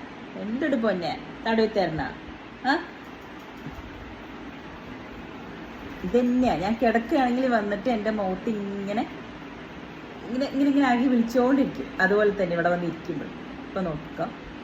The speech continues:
എന്ത് പൊന്നെ? എന്തെടാ? എന്തേ? എന്ത് വേണ്ടേ? ഒരുമ തടവി തരണ? വാ,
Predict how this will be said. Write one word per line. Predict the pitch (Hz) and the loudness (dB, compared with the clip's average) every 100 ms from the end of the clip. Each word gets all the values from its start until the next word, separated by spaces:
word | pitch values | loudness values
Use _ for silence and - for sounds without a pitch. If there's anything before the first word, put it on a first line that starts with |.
| - 302 | -6 2
എന്ത് | 302 285 | 4 4
പൊന്നെ? | 240 233 330 - - - - - - - - | 4 4 2 -4 -12 -14 -14 -14 -14 -14 -4
എന്തെടാ? | 269 294 269 320 - - - - - - - - - 269 | 2 6 6 4 0 -10 -14 -14 -14 -14 -14 -14 -8 -2
എന്തേ? | 269 277 427 - - - - - - - - - - - - - - | 4 4 4 -2 -12 -14 -14 -14 -12 -12 -14 -14 -14 -14 -14 -12 -2
എന്ത് | 277 311 302 | 4 6 6
വേണ്ടേ? | 269 277 427 - - - - - - - - - - - - - - - - - 247 | 4 2 0 -4 -12 -12 -12 -12 -12 -12 -12 -10 -8 -8 -8 -10 -8 -8 -8 -2 4
ഒരുമ | 269 285 202 180 - - - - - - | 6 8 6 2 -8 -12 -14 -14 -12 2
തടവി | 262 247 233 | 4 6 4
തരണ? | 196 170 151 - - - - - - - | 2 0 -2 -4 -12 -14 -14 -14 -10 4
വാ, | 262 | 6